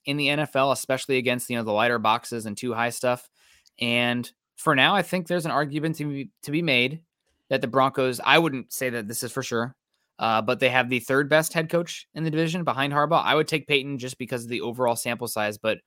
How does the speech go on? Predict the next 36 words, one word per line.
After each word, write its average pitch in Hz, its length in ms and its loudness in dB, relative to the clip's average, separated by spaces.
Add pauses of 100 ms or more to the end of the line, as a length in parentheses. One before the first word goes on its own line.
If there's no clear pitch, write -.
(480)
what 170 160 2
Harbaugh's 185 320 6
done 170 160 4
everywhere 151 400 4
is 117 160 -2
just, 123 220 -4
it's, 117 260 -8
it's 120 300 -6
impressive. 127 580 -2
Uh, 98 160 -2
the 104 140 -8
one 170 400 2 (280)
kicker 165 280 -2
here 120 260 0
is, 107 300 -2
and 110 100 0
I've 104 80 -2
said 135 160 0
it 131 80 -4
on 123 140 0
here 120 120 -6
before, 127 300 0
Scott, 120 360 2
we'll 113 80 -6
see 123 140 -6
if 117 80 -4
it's 113 120 -8
true, 113 320 0 (540)
we 123 160 2
are 170 160 10
a 175 40 6
little 156 200 6
bit 151 100 4
on 127 140 0
Andy 123 320 0
Reid 113 360 -2